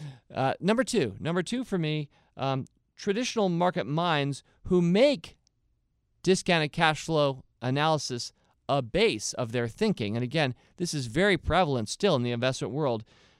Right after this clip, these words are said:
from investors who think this way to the media, entities like Barron's and very traditional forms of journalism that tend to re-quote over the same people. If you see the market commentators and the, the peop-, same analysts over and over on certain stocks,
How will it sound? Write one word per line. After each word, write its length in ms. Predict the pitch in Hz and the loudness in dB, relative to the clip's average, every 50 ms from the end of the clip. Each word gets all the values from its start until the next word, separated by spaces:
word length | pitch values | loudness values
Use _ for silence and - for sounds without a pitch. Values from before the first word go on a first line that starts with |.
| _ | _
from 240 | _ - 185 180 170 | _ 0 2 4 4
investors 600 | 160 143 131 117 139 147 156 - - 214 214 - | 4 2 2 4 2 2 2 0 -2 -2 -2 0
who 100 | 214 196 | 0 -2
think 180 | 165 - 214 190 | 0 0 -2 -2
this 140 | 220 202 - | -4 -4 0
way 140 | 214 202 190 | 0 0 0
to 160 | - - 196 | -2 -4 -6
the 140 | 180 156 175 | -4 -2 -2
media, 680 | 165 170 202 254 262 202 160 143 117 127 180 214 208 _ _ _ _ _ _ _ _ _ _ _ _ _ _ _ _ _ _ _ | -2 0 0 0 0 0 0 2 0 0 -2 -4 -8 _ _ _ _ _ _ _ _ _ _ _ _ _ _ _ _ _ _ _
entities 400 | 135 143 147 147 156 160 147 147 | -2 -2 0 0 0 0 0 2
like 160 | 156 147 127 - _ _ | 0 0 -2 -4 _ _
Barron's 460 | - 139 143 147 147 139 135 131 120 | -2 0 2 2 2 0 0 -2 -2
and 80 | 131 131 | -2 0
very 160 | 127 202 208 | 2 0 0
traditional 580 | - - - 180 151 131 170 170 - - 170 147 | 0 -2 -6 -8 -4 -4 -4 -4 -2 -2 -2 -2
forms 280 | - 165 160 147 127 | 0 0 -2 0 0
of 80 | 135 123 | -2 -2
journalism 480 | 107 151 156 151 147 143 135 117 131 131 | -2 -4 -4 -2 -2 -4 -4 -6 -6 -8
that 140 | 127 123 | -8 -8
tend 260 | - - 165 175 170 156 | -6 -4 -2 -2 0 0
to 160 | 147 135 - | 0 0 0
re-quote 580 | - 131 139 156 175 170 - - 165 160 147 123 | -4 -4 -2 -2 -2 -4 -4 0 0 2 2 2
over 280 | - 147 151 135 135 | 2 2 2 2 0
the 100 | 131 120 | -2 -2
same 340 | 123 - - 160 156 151 151 | -2 -4 -2 -2 -2 -2 -2
people. 440 | - - 147 151 139 - 127 120 113 | -4 -4 -6 -6 -4 -4 -4 -4 -4
If 120 | 110 - | -6 -6
you 100 | - 120 | -8 -10
see 180 | 113 - - 143 | -8 -6 -4 -4
the 80 | 123 120 | -2 0
market 340 | 120 131 135 - - 107 | 0 0 0 -2 -2 -10
commentators 680 | - - 131 131 127 123 123 131 127 120 107 110 113 - - - - - - - - - | -10 -6 -6 -6 -4 -4 -4 -4 -4 -4 -4 -4 -6 -8 -12 -20 -20 -20 -20 -20 -14 -8
and 120 | - 123 | -4 -4
the, 80 | 127 120 | -4 -4
the 160 | - - 120 | -4 -8 -6
peop-, 400 | 120 - 165 156 123 69 85 98 | -2 0 0 0 0 -2 -10 -14
same 240 | - - 170 165 156 - | -10 -6 -4 -4 0 2
analysts 360 | 151 156 151 143 131 123 - | 2 4 4 4 2 0 0
over 240 | - 127 143 139 147 | -2 -2 -2 0 0
and 80 | 131 | 2
over 220 | 139 143 135 135 131 | 4 4 4 4 2
on 100 | 123 123 | 0 0
certain 280 | - - 139 104 117 | -2 -4 -6 -6 -6
stocks, 580 | - - - - 127 123 110 113 - - - - | -8 -6 -2 0 0 0 0 -2 -6 -12 -16 -18